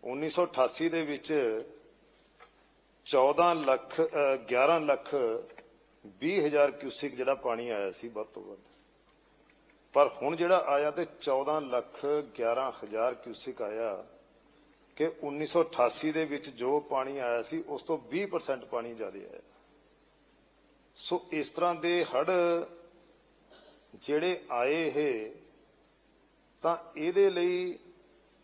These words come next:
ਸਾਰਾ ਹਿਮਾਚਲ ਪ੍ਰਦੇਸ਼ ਦਾ, ਜੰਮੂ ਕਸ਼ਮੀਰ ਦਾ, ਪਾਕਿਸਤਾਨ ਦਾ ਜਿੰਨਾ ਪਾਣੀ ਸੀ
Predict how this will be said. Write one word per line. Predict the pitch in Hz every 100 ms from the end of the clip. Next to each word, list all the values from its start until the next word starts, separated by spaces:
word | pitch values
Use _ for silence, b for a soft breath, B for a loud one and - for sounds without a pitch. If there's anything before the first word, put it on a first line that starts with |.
| _ _ _ _ _
ਸਾਰਾ | - - 127 143 165 135
ਹਿਮਾਚਲ | 127 117 120 151
ਪ੍ਰਦੇਸ਼ | 147 151 139 151 -
ਦਾ, | 160 156 - - - - _ _ _ _ _ _ _ _ 107 -
ਜੰਮੂ | 123 123 147 156
ਕਸ਼ਮੀਰ | 160 151 147 156
ਦਾ, | 147 156 151 151 - - _ _ _ _ _ _ _ _
ਪਾਕਿਸਤਾਨ | 131 127 131 160 - 151 143 147
ਦਾ | 147 151 147 170 - - - _ _ _ _ _
ਜਿੰਨਾ | - - 147 151 180 202
ਪਾਣੀ | 202 165 156 160 165
ਸੀ | - 147 127 110